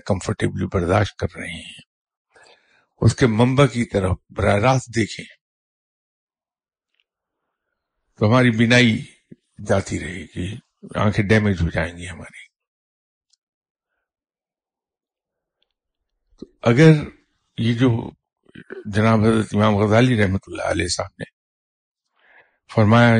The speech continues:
یہ ہم، ہماری یہاں کی کسی گفتگو میں اس کا ذکر موجود ہے، گرچہ ان لفظوں میں نہیں، امام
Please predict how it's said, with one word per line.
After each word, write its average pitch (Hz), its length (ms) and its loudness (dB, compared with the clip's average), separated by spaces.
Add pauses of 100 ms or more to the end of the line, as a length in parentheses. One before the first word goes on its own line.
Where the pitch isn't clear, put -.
(200)
یہ 110 160 -2
ہم، 92 120 0 (760)
ہماری 101 380 -2
یہاں 104 280 0
کی - 200 -12 (540)
کسی 113 260 -8
گفتگو 120 460 -2
میں 90 180 -2
اس - 140 -10
کا 95 140 0
ذکر 90 320 -2
موجود 87 540 -10
ہے، - 60 -2 (640)
گرچہ 101 340 -2
ان 95 180 0
لفظوں 95 320 -2
میں 92 140 0
نہیں، 92 300 -12
امام 82 240 -4